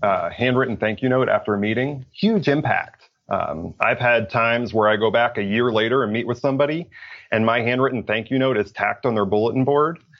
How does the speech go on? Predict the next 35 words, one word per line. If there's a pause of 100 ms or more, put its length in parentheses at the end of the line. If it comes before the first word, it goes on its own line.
(420)
How
much
impact
was
that?
They
stared
at
my
note
every
single
day
for
the
last
year. (720)
But (480)
actually
getting
that
to
happen (120)
can
be
a
challenge
'cause
there's
so
many
other
things
to
do.